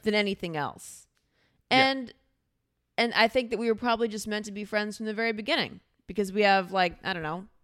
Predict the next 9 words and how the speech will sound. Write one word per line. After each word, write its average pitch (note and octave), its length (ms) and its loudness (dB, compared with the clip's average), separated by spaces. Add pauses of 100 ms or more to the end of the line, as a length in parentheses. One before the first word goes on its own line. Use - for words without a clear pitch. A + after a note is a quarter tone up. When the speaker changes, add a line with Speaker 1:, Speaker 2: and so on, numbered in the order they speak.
Speaker 1:
maybe F3 220 -4
similar F3+ 340 -4
personalities F3 800 -4
or - 60 -8
similar F3 360 -2
outlooks - 460 -2
or E3 60 -6
whatever D#3+ 280 0
Speaker 2:
But - 20 0